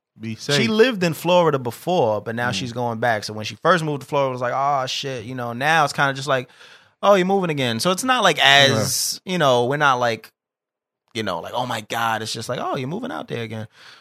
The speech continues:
Speaker 2: So yeah, good luck to her. Um, you know, I hope everything works out. I'm sure it will. She has
Speaker 1: Spot
Speaker 2: family
Speaker 1: look
Speaker 2: out
Speaker 1: dope,
Speaker 2: there.
Speaker 1: by the way.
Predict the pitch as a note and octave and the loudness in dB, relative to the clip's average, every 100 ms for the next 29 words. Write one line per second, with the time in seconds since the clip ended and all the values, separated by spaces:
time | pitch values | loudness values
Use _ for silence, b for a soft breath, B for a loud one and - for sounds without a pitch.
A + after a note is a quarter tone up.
0 | B - F3 F3 D3+ D#3 D#3 D3 C#3+ C#3 | B -2 0 0 0 2 2 2 0 2
1 | C#3 C3+ C3+ C3+ - A#2 A2+ A2 A2 A2 | 4 4 2 -2 -2 0 0 0 -2 -6
2 | G#2 A#2 A2+ A#2+ B2 A#2+ A2+ B2 A2+ A2+ | -8 -4 -2 0 -2 -4 -6 -8 -4 -4
3 | A2 - A#2 A2 A2+ A2+ A2+ G2+ G#2 G#2 | -4 -2 0 0 -2 -4 -6 -6 -4 -4
4 | G#2 A2+ G#2 - B2 A2 G#2+ G#2+ A2 A2 | -4 -4 -2 2 2 2 -2 0 0 -2
5 | G#2+ G#2 G#2 G#2 | -2 -2 -2 -4